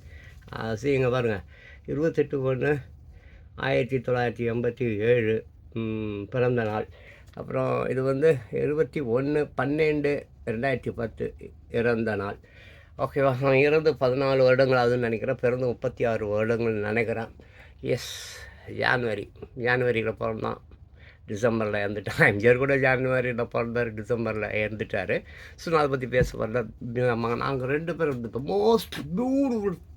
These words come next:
friends in the world. இது உலகத்திலேயே the best friend-ன்னு சொன்னா அது நானும் இவனும் தான். இப்போ வரைக்கும் ஒரே பையன். அதே பையன். அவ்வளவுதான். வேற பையங்க, யாரும் நான் ஞாபகம் எனக்கு ஏன் இதை பத்தி நான் பேச போறேன் தெரியுங்களா?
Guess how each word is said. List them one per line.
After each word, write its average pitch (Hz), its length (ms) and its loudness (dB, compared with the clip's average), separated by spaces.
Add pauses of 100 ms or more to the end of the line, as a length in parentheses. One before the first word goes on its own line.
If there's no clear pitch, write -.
(180)
friends 165 400 2
in 120 100 4
the 113 80 4
world. 98 300 -2
இது 110 220 -6
உலகத்திலேயே 185 720 0
the 160 60 0
best 165 320 0
friend-ன்னு 160 340 2
சொன்னா 131 440 -2
அது 117 200 -4
நானும் 123 520 0
இவனும் 120 280 2
தான். 147 160 -2 (200)
இப்போ - 280 -2
வரைக்கும் 127 280 2
ஒரே 147 140 2
பையன். 82 260 0 (800)
அதே - 200 2
பையன். - 260 -2
அவ்வளவுதான். 98 520 2
வேற - 40 -
பையங்க, 117 400 2
யாரும் 113 340 0
நான் 110 200 -2
ஞாபகம் 120 440 0
எனக்கு 107 300 -8 (180)
ஏன் 165 340 6
இதை 131 160 0
பத்தி 131 240 -2
நான் 127 200 2
பேச 127 240 -2
போறேன் 101 220 -2
தெரியுங்களா? 98 400 -8